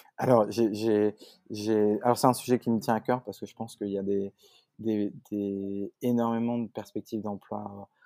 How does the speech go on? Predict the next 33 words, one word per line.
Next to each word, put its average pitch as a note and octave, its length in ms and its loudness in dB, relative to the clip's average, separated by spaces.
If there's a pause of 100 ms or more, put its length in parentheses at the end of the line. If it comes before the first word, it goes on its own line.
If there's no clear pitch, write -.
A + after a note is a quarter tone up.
(220)
à A#2 80 -2
offrir A2+ 280 0
à A2 80 0
des G2+ 80 0
personnes G#2+ 360 -8
qui G#2 60 -6
étaient, G2+ 400 -6
voilà, F#2+ 380 -8
qui - 120 -20
sont - 180 -10
blessées G#2+ 500 -2
sur - 100 -6
leur F#2+ 140 0
lieu G2+ 160 2
de - 40 -20
travail, G2+ 520 0
euh, F#2+ 100 -6
donc G2 200 -6
des G2 60 -6
blessures, G2+ 400 -6 (480)
euh, G2+ 80 -12
physiques, G#2+ 680 -6
qui - 140 -20
se, - 240 -14
qui G2+ 200 -12
ont G2+ 40 -4
été G2+ 160 -2
éloignées A#2+ 380 4
du A#2 80 0
monde A2 140 -2
du G#2 140 -4
travail G#2 260 -6
pendant, G2 380 -10